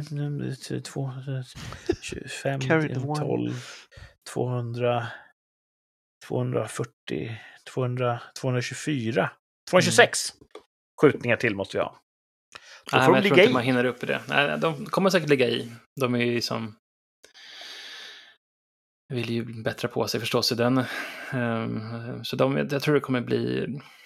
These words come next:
Speaker 3: Nej, inte lika många faktiskt.
Speaker 1: Så du tror, ja,
Speaker 3: Men,
Speaker 1: vi kommer se en
Speaker 3: ja,
Speaker 1: sjunkande antal.
Speaker 3: sjunkande. Jag, det värsta tycker jag är att någon kommer ju s-, ta den informationen och slå sig för bröstet.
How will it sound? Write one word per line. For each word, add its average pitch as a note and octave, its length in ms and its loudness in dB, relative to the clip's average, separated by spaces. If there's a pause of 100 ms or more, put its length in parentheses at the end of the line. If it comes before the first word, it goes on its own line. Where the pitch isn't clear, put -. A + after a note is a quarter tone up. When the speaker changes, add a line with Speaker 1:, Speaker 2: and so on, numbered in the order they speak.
(520)
Speaker 3:
Nej, C#3+ 180 6
inte C#3+ 180 0
lika B2+ 200 -2
många A#2 240 -2
faktiskt. - 360 -12 (520)
Speaker 1:
Så - 140 -12
du C#3 100 4
tror, B2 400 2
ja, - 180 6
Speaker 3:
Men, D3 120 8
Speaker 1:
vi G#2+ 60 2
kommer B2 200 0
se A#2+ 180 0
en A2 120 0
Speaker 3:
ja, C3+ 160 8
Speaker 1:
sjunkande A2 320 0
antal. - 280 -2
Speaker 3:
sjunkande. A#2+ 420 0
Jag, C3+ 380 0
det C3 60 4
värsta C#3+ 320 4
tycker D#3+ 220 0
jag B2 200 4
är B2+ 40 6
att B2 60 -2
någon C3+ 180 4
kommer B2 180 2
ju A#2 40 2
s-, - 380 -2 (240)
ta C3 220 8
den G#2+ 340 -2 (260)
informationen A2 840 -2 (140)
och A#2+ 300 0
slå B2 160 0
sig A2+ 120 -4
för A2+ 60 -2
bröstet. G#2+ 380 -2